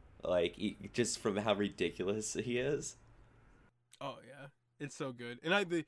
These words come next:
Speaker 2: the one other thing that I will give is a bit of a spoiler, but it's, like,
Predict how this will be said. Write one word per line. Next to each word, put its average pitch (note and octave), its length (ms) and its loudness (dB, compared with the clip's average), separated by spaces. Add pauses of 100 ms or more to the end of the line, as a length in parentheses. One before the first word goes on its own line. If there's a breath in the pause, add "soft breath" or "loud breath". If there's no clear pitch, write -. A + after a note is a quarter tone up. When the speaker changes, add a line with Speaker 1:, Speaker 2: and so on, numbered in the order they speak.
(180 soft breath)
Speaker 2:
the F#3+ 160 2
one G3 340 6
other G#3 260 4
thing C3 480 -2
that C#3+ 140 -2
I C#3+ 80 0
will D#3+ 400 4
give D#3 220 2
is C3+ 120 -2
a C3 60 -8 (100)
bit D#3 160 4
of D3 80 2
a C#3 60 -4
spoiler, A#2 560 -6
but B2 180 -8
it's, - 160 -12 (100)
like, C#3 140 -6